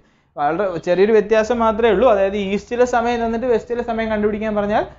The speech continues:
ഏഹ്, ഈ തന്നിരിക്കുന്ന ഈസ്റ്റിലെ സമയത്തെ, ആ,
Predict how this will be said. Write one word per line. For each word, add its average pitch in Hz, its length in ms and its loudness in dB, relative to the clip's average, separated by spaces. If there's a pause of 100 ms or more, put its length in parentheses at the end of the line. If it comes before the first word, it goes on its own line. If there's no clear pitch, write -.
(480)
ഏഹ്, 208 80 0
ഈ 208 260 2
തന്നിരിക്കുന്ന 208 600 -2
ഈസ്റ്റിലെ 214 420 -2
സമയത്തെ, 196 680 -4 (400)
ആ, 175 60 2